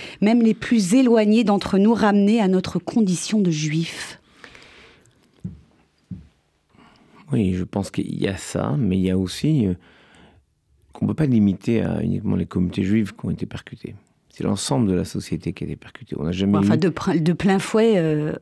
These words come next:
Speaker 2: Oui, mais là, j'ai jamais vu autant de messages de soutien, autant de personnes, euh, non juives qui, euh, voyaient bien que ce qui s'était passé, c'était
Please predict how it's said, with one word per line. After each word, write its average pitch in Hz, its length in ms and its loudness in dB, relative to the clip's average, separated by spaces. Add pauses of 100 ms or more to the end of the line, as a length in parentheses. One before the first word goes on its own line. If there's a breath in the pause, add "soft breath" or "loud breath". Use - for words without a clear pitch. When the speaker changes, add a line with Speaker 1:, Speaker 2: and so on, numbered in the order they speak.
(280)
Speaker 2:
Oui, 120 180 2
mais 101 220 4
là, 107 180 2
j'ai 92 320 -2
jamais 107 420 0
vu 139 200 0
autant 95 280 0
de 92 60 2
messages 90 400 -2
de 87 80 -4
soutien, 101 800 -4 (500 loud breath)
autant 123 240 -2
de 113 60 -4
personnes, 131 540 -2
euh, 92 160 2
non 104 180 0
juives 151 320 -2 (520 soft breath)
qui, 110 440 0
euh, 92 200 2 (440 soft breath)
voyaient 104 320 0
bien 120 180 0
que 120 140 -8
ce - 80 -10
qui - 160 -10
s'était 101 300 -6
passé, 101 400 -4
c'était - 340 -8